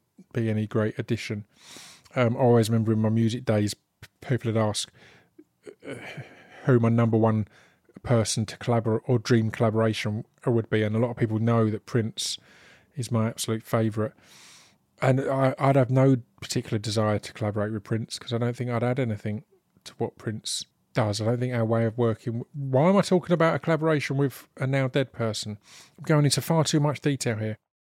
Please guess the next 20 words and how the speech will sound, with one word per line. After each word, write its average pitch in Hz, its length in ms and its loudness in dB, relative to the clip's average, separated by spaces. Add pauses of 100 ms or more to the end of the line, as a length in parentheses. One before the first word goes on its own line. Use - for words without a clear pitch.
(120)
All 151 120 8
this 135 180 6
to - 120 -4
say, 104 400 0 (680)
oh, - 280 -10
I'd - 100 -14
love - 160 -12
to - 160 -8
work - 180 -8
with, - 560 -14
with 120 180 -4
Gareth 107 320 -4
at - 60 -14
some 107 220 -4
point. 113 240 -6 (760)
And 147 140 2
thank 185 360 4
you 147 220 4
to 135 300 2
my 123 360 2